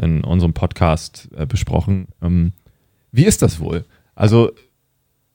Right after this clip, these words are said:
wenn zum Beispiel, wenn, wenn, wenn meine Wenigkeit jetzt mit Bibi hier sitzen würde,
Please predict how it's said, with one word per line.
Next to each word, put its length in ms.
wenn 320
zum 120
Beispiel, 260
wenn, 220
wenn, 360
wenn 280
meine 240
Wenigkeit 360
jetzt 140
mit 140
Bibi 200
hier 100
sitzen 320
würde, 280